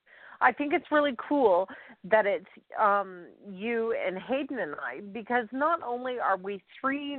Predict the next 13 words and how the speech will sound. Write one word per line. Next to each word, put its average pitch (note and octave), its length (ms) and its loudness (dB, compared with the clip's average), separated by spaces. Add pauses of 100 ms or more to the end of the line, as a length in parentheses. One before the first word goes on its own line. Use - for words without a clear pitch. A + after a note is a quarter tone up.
very G#3 260 8
diverse E3+ 560 2 (180)
people, E3 480 0 (440)
um, F#3+ 560 2 (140)
but G3+ 180 6
we're G#3 200 2
all, A3 380 4 (300)
all A#3 400 -2
a G#3 40 -4
very F#3 360 -6 (100)
strong F#3+ 300 0
part B3 400 4
of, F3+ 300 2